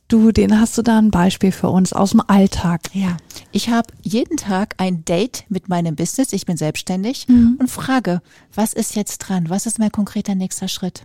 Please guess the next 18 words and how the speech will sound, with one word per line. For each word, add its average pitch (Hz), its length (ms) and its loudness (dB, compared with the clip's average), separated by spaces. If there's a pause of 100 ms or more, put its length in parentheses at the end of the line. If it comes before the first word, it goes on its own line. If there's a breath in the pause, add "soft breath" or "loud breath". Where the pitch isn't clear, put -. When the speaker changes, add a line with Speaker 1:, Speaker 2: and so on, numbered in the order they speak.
(340)
Speaker 2:
Ist - 220 -4
dieser 196 240 -2
Geschäftspartner 196 800 -4
gut 214 200 -6
für 196 160 -6
mich? 165 320 -6 (840 soft breath)
Ich 202 160 -4
frag, 214 320 -4
was 214 160 0
ist 190 100 -4
jetzt 185 160 -4
dran? 226 260 0
Welches 202 380 -2
Nahrungsmittel 202 680 0
tut 170 220 -6
mir 170 80 -2
jetzt - 160 -8
gut? 151 240 -8